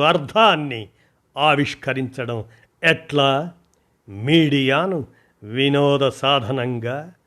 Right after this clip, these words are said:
సమాచార సాధనంగా మాత్రమే కాకుండా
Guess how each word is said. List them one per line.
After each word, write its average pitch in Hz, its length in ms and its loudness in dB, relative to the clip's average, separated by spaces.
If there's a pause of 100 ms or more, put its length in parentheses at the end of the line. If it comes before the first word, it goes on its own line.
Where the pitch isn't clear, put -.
(440)
సమాచార 180 760 6
సాధనంగా 160 920 0 (420)
మాత్రమే 180 840 4
కాకుండా 143 800 -4